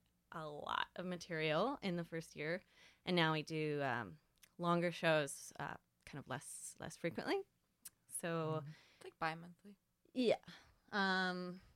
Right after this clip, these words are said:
Speaker 1: I, I guess for this one, that <laughs> skillet silliness,
Speaker 3: Mm-hmm.
Speaker 1: um, I kinda came up with that. That was, it's just a little nugget, and then it transformed into something that w-,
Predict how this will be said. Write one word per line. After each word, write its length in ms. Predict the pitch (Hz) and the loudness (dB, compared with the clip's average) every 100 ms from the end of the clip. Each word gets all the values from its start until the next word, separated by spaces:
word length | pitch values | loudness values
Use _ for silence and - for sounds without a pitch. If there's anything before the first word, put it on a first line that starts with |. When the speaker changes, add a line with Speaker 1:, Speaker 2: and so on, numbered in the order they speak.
| - _ _ _ | -20 _ _ _
Speaker 1:
I, 100 | 226 - - - | -8 -8 -20 -6
I 60 | 240 | 0
guess 360 | 302 339 - - - | 2 0 -4 -6 4
for 140 | 220 196 - | 4 4 4
this 340 | 165 220 - - | 6 6 2 0
one, 460 | 262 269 277 285 - - - _ | 4 6 8 6 4 -8 -20 _
that 260 | 196 185 - | 8 8 6
<laughs> 60 | |
skillet 920 | - - 226 220 240 262 294 - - - _ - | -6 0 2 4 6 6 6 4 0 -2 _ -12
silliness, 1000 | - 214 208 220 208 214 330 - 175 - - - - 202 | 2 6 8 6 6 4 4 2 -6 -8 -14 -16 2 8
Speaker 3:
Mm-hmm. 40 | |
Speaker 1:
um, 520 | 185 170 160 156 156 - _ - - _ - | 10 8 4 0 -4 -10 _ -20 -20 _ -8
I 60 | 185 | -2
kinda 260 | 190 185 - _ _ _ | 0 0 -4 _ _ _
came 260 | - 208 170 | -2 2 2
up 160 | 156 - | 2 0
with 180 | 165 - | 0 4
that. 280 | 156 190 | 4 6
That 120 | - 202 | 8 8
was, 240 | 208 - - | 8 2 -2
it's 200 | 190 - | -2 0
just 260 | 196 - 190 | -2 2 2
a 80 | |
little 200 | 170 160 | 4 4
nugget, 520 | 156 165 170 156 156 - | 4 4 6 6 6 6
and 140 | 160 151 | 0 2
then 300 | 147 139 147 _ _ _ | 0 -2 -6 _ _ _
it 120 | 170 | -6
transformed 540 | - 160 156 - 151 147 | -4 -4 -4 -2 -2 0
into 200 | 143 - | -4 -6
something 640 | 156 143 147 143 131 139 | -10 -6 -4 -2 -4 -4
that 220 | 156 131 - | 2 2 0
w-, 100 | - | -10